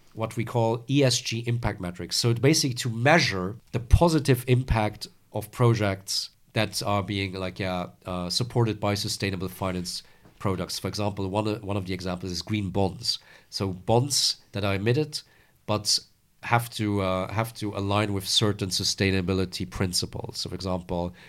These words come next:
in terms of carbon emissions, in terms of biodiversity impacts. So that is something that I do actively right now with the European Investment Bank, uh, who co-funded that research. So that is something where I actually work with an industry actor actively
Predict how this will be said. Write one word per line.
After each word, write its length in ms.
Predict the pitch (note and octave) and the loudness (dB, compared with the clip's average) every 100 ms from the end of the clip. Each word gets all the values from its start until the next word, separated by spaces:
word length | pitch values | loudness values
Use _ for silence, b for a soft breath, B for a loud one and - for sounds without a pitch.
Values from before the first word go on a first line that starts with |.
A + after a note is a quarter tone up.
| B | B
in 80 | - | -8
terms 220 | F2+ F2+ | -4 -2
of 100 | F2+ | -4
carbon 320 | - G2+ F2+ F2+ | -2 0 2 2
emissions, 560 | F2 F2+ - F2+ E2+ | 2 0 0 -2 -4
in 100 | F2+ | -8
terms 220 | E2+ F#2 | -8 -6
of 180 | F2 - | -8 -4
biodiversity 720 | F#2 F#2 F2 F2 F2+ F2+ - | 2 2 4 4 4 2 0
impacts. 560 | - F2 F2+ E2 - - _ | -4 -4 -4 -4 -6 -12 _
So 160 | - G#2+ | -4 0
that 140 | A2+ | 4
is 100 | C#3 | 4
something 300 | - B2 A#2+ | 4 2 2
that 120 | G#2 G2+ | 2 2
I 100 | F#2+ | 2
do 260 | A2+ A#2+ A#2+ | 2 0 2
actively 480 | A#2 A#2+ A#2 F#2+ G2+ | 0 0 -2 0 -2
right 240 | G2 F#2+ | -2 -2
now 360 | F#2+ F#2 F2+ F2+ - | -4 -4 -4 -8 -6
with 240 | G2+ F#2+ | -4 -4
the 120 | G#2 | -4
European 320 | F#2+ G2 A2 G2 | -2 -2 -2 -2
Investment 540 | F#2+ G2+ - F#2+ F2+ | 0 -2 -2 -6 -6
Bank, 360 | F2+ F2 F2+ - b b b | -6 -6 -8 -18 b b b
uh, 160 | F#2+ F#2 | -6 -4
who 140 | G#2+ | -4
co-funded 760 | G#2 C3 A#2+ A#2+ G2+ F#2 F2+ - - | 2 4 4 2 -2 -2 -8 -10 -10
that 220 | F#2 F2+ | -8 -6
research. 600 | F#2 F2+ - G1+ - - B B - | -6 -6 -6 -10 -14 -16 B B -8
So 120 | G#2+ | -2
that 80 | A2+ | 2
is 100 | A#2 | 2
something 360 | A#2 A#2 G2 | 0 0 -2
where 180 | G#2 G#2+ | 0 0
I 120 | G2+ | 0
actually 320 | G#2 G#2+ - | -2 -2 -4
work 280 | F#2+ A2 A#2 | 0 0 2
with 140 | A2+ A2 | 0 -2
an 80 | |
industry 520 | - A#2+ A2+ - G#2 G#2 | -2 0 2 0 -2 -2
actor 480 | G2+ - A2+ G#2+ - - b b b | -4 -4 -8 -8 -10 -20 b b b
actively 580 | B2+ A#2+ G#2+ F#2 G2 | -4 -4 -6 -2 -4